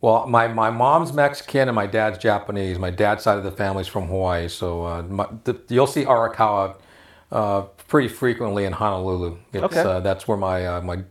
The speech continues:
Speaker 1: my dad and, and my dad's side of the family, my grandfather, they were all born and raised in Honolulu.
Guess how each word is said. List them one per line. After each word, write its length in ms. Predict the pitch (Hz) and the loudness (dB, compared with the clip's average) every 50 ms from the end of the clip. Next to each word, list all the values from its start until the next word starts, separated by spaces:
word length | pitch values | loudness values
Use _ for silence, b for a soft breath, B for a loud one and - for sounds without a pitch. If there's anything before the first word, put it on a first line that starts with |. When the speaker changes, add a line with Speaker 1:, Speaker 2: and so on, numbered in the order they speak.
| _ _ | _ _
Speaker 1:
my 180 | - 101 90 90 | -6 -4 -4 -4
dad 580 | 90 90 113 107 104 101 101 101 98 101 98 | -2 0 0 2 2 2 2 2 2 0 0
and, 180 | 98 92 90 85 | -2 -6 -8 -8
and 180 | 107 104 95 | -8 -6 -6
my 80 | 92 87 | -6 -6
dad's 300 | 90 92 101 95 95 95 | -4 -2 -2 -2 -2 -2
side 100 | - 110 | -2 -2
of 60 | 92 95 | -2 -2
the 60 | 92 | -4
family, 320 | - 107 98 95 95 90 | -4 -4 -4 -2 -4 -6
my 40 | 87 | -6
grandfather, 440 | 90 - 95 98 92 - 107 98 92 | -6 -4 -4 -4 -4 -4 -4 -2 -2
they 120 | 95 101 | 0 0
were 120 | 101 101 98 | 0 2 2
all 100 | 95 92 | 0 -2
born 280 | 92 95 98 95 92 | -4 -4 -4 -4 -4
and 80 | 92 90 | -4 -4
raised 220 | 92 90 90 - 90 | -4 -4 -4 -6 -8
in 120 | 87 82 80 | -10 -10 -8
Honolulu. 560 | 98 92 85 85 85 82 85 85 85 82 82 | -8 -8 -6 -6 -6 -6 -6 -6 -6 -8 -10